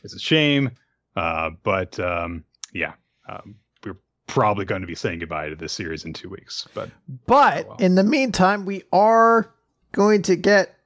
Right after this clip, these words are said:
Speaker 2: a game? Question mark? <laughs> 'Cause it,
Speaker 1: I don't know.
Speaker 2: <laughs> it was one of those moments where, like, well, last week wasn't a game. Maybe we'll get to see the second round. No, they won that one even harder than the first <laughs> one, it looks like.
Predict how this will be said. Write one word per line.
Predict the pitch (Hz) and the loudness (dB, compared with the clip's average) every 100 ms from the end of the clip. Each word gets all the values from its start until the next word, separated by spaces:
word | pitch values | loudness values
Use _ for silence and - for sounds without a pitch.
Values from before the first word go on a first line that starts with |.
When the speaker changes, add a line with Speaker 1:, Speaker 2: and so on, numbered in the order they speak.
| _ _ - | _ _ -2
Speaker 2:
a | 160 | 0
game? | - 208 240 381 370 - | 2 2 2 0 -2 4
Question | 403 403 - 427 | 4 4 2 4
mark? | 466 466 - | 6 4 4
<laughs> | - - - - | 0 -4 -16 -4
'Cause | 247 214 | 0 0
it, | 175 | 2
Speaker 1:
I | 170 240 | 2 4
don't | 285 254 190 139 139 | 4 4 2 0 0
know. | 214 165 143 - - | 0 0 -2 -4 -8
Speaker 2:
<laughs> | - - 208 | -18 -2 2
it | 214 | 4
was | 240 247 214 | 4 2 4
one | 240 | 4
of | |
those | 220 202 | 6 6
moments | 220 214 180 | 6 4 4
where, | |
like, | 165 156 | 4 4
well, | 160 | 4
last | 185 247 220 | 6 6 2
week | 190 151 | -2 -2
wasn't | 131 131 127 | -2 -2 -6
a | |
game. | 113 120 120 120 - _ _ | -6 -6 -6 -10 -16 _ _
Maybe | 220 247 | 4 4
we'll | 254 220 | 2 2
get | 214 | 2
to | - | 0
see | - | 0
the | 196 | 0
second | 131 190 175 160 | 2 2 2 0
round. | 131 117 - - | -2 -2 -4 2
No, | 208 254 | 4 6
they | 233 | 4
won | 220 226 | 2 2
that | 226 233 | 4 4
one | 226 | 2
even | 220 208 | 2 2
harder | 202 208 208 | 4 4 4
than | 196 | 0
the | 190 | 0
first | - 240 - | 4 2 2
<laughs> | - | -4
one, | 214 | -2
it | 202 | 0
looks | 147 - - - | -4 -4 -6 0
like. | 240 - 262 196 - - | -2 0 -4 -6 -10 -16